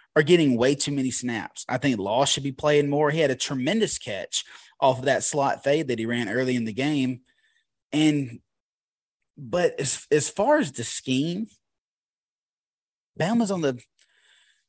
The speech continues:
Tennessee thirty-two with thirty-four seconds to go. And it's first down, and you lose the game. The play calling at the end of the game is inexcusable. I don't know if it's Bill O'Brien, if it's Nick Saban.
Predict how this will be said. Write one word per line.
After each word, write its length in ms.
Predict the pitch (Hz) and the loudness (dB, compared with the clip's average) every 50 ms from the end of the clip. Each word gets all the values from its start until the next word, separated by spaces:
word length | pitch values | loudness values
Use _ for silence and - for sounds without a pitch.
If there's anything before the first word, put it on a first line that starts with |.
| _ _ _ _ | _ _ _ _
Tennessee 380 | - 294 311 285 - - 226 196 | 2 4 6 6 6 4 2 2
thirty-two 520 | - 196 175 170 165 151 - - 156 139 | 4 2 2 2 0 -2 -2 0 0 0
with 120 | 131 127 - | 0 0 0
thirty-four 420 | 151 147 151 147 - - 143 139 | -2 -2 -2 -4 -4 -4 -4 -4
seconds 320 | 127 - 147 131 120 120 - | -2 -2 -4 -4 -4 -6 -8
to 80 | - | -8
go. 280 | 117 107 104 98 98 95 - _ _ _ _ _ _ _ _ _ _ _ _ _ _ _ _ _ - _ _ _ _ _ | -6 -6 -6 -6 -6 -10 -14 _ _ _ _ _ _ _ _ _ _ _ _ _ _ _ _ _ -20 _ _ _ _ _
And 100 | - 139 | -2 -2
it's 100 | 127 120 | -2 -2
first 320 | - - 151 156 143 - - | 0 0 2 2 2 0 -4
down, 380 | 117 117 110 107 110 113 113 - _ _ _ _ _ _ _ _ _ | -4 -4 -4 -4 -4 -6 -8 -12 _ _ _ _ _ _ _ _ _
and 140 | 156 143 139 | -2 0 0
you 80 | 135 | 2
lose 260 | 123 123 120 117 110 - | 2 2 0 0 -2 -4
the 100 | - 107 | -8 -8
game. 340 | 92 95 85 69 60 - - _ _ _ _ _ _ _ _ _ _ _ _ _ _ _ | -10 -12 -12 -12 -14 -16 -20 _ _ _ _ _ _ _ _ _ _ _ _ _ _ _
The 80 | - 110 | -10 -10
play 260 | 104 - 190 214 214 | 0 4 4 4 4
calling 340 | 208 - 180 170 160 156 139 | 2 0 0 2 2 2 -2
at 80 | 120 | -2
the 120 | - 101 - | -4 -8 -6
end 160 | - 131 139 147 | -2 0 0 0
of 80 | 147 | 0
the 80 | 139 143 | -2 -2
game 400 | 135 147 147 151 151 156 151 - | 0 0 0 0 0 -2 -4 -4
is 160 | 123 120 135 | -2 0 0
inexcusable. 760 | 139 123 - - - 127 143 156 151 - 151 151 156 156 - | 0 2 0 0 0 0 -2 -2 -2 -2 -2 -2 -2 -2 -2
I 100 | - 135 | 0 0
don't 120 | 135 135 131 | 0 2 2
know 80 | 131 | 0
if 80 | 123 107 | 0 0
it's 140 | 117 - - | -2 -4 -2
Bill 160 | 139 131 127 | 0 0 0
O'Brien, 380 | 123 113 113 131 131 139 139 | -2 -2 -4 -2 -2 -2 -2
if 80 | 135 117 | -2 -4
it's 120 | 120 120 - | -4 -4 -4
Nick 140 | 135 127 120 | -4 -2 -2
Saban. 540 | - - 139 139 143 143 139 139 139 143 | 0 0 2 0 0 0 -2 -4 -4 -6